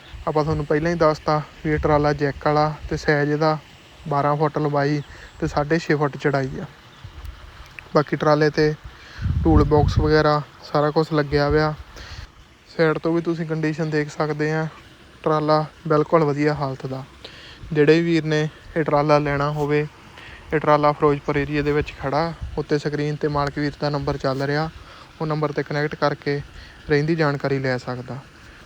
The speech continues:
ਹੁਣ ਜੇ ਗੱਲ ਕਰੀਏ ਆਪਾਂ ਕੀਮਤ ਦੀ, ਤਾਂ ਕੀਮਤ ਮਾਲਕ ਵੀਰ ਇਹਦੀ ਰੱਖਦੇ ਆ ਇੱਕ ਲੱਖ ਅੱਸੀ ਹਜ਼ਾਰ ਰੁਪਈਆ, ਜਿਸ 'ਚੋਂ ਮੌਕੇ 'ਤੇ ਤੁਹਾਡਾ ਥੋੜ੍ਹਾ ਬਹੁਤਾ ਮਾਨ ਤਾਨ ਹੋ ਜਾਊਗਾ।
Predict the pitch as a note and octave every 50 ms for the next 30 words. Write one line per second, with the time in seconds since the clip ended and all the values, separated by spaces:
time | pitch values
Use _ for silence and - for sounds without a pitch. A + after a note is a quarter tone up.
0 | - - - - D3 D3 C#3+ D3+ D3 D3+ D3 C3+ C#3+ D#3 D3+ D3+ D3 D3 D3 -
1 | D3+ D3 - - D3 C#3 C#3 C3+ - D3 D3 D3+ D#3 D#3 C#3 - - - - -
2 | D#3 D#3 - - D#3 D3+ D3 C#3+ D3+ D#3 D3 D3 C#3+ C#3 - D#3 D3+ D3+ D3 D3
3 | D3 D3 - - - - - - - - - - - D3+ D#3+ E3+ D#3+ D3 C#3+ C#3+
4 | D3 C#3+ D3 C#3+ D3 D3 D3 D3 D3 - - - - - - - - - - -
5 | - - - - - D#3+ - - D#3 D#3 D3+ - - D3+ - - - E3 D#3+ E3+
6 | F3+ F3+ F3 D#3 - E3 D#3 D3+ D#3 D#3 D#3 - - - - - - - - D#3+
7 | D#3 D#3 - D#3+ D#3+ D3+ D3+ D3 - D#3 D3+ D3+ D3 D3 - D#3 D3+ D#3 D3+ D#3
8 | D#3 - - - - - - - - - - - D#3 D3 D3+ D#3 D#3+ E3 D#3 D#3+
9 | D#3+ D#3 D3 C#3+ D3 C#3+ D#3 C#3+ C#3+ D3 C#3 D3 C#3 C#3 C#3+ D3 D3+ D#3+ D#3 D#3